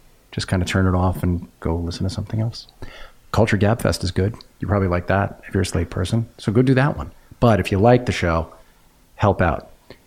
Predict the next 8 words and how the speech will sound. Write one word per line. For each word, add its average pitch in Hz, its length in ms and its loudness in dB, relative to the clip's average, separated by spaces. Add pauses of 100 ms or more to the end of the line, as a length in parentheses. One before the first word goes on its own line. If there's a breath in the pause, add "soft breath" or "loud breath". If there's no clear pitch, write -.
(100)
Today's 156 500 8 (240)
guest 127 360 4
is 101 180 2
David 127 560 4
Lipsky. 120 500 2 (140)
David, 135 560 6 (540 loud breath)
uh, 113 260 2 (220)
is 123 440 6